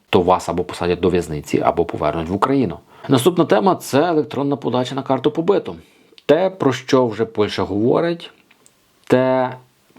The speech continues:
Про що вже є устава, але ще треба, щоб підписав президент. Якраз в тій уставі є і карта Це Укр,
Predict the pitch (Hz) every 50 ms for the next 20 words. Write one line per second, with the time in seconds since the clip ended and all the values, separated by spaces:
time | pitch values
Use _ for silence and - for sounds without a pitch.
0 | _ _ 120 113 110 104 - - - - - 117 113 104 98 90 92 101 95 85
1 | 95 95 95 98 101 113 87 87 - - - 92 85 87 110 135 165 165 147 131
2 | 110 - - 92 98 98 87 95 - - - - - - - - - 87 85 -
3 | - 95 95 85 90 90 80 85 87 95 113 135 156 175 170 170 - - - -
4 | - _ - 87 110 92 92 - - - 110 131 151 170 160 - - 156 151 151
5 | 151 151 139 123 85 85 92 110 117 113 113 - - - - 110 104 95 - -
6 | 98 92 - - 80 - - 82 76 73 85 123 135 - 180 180 202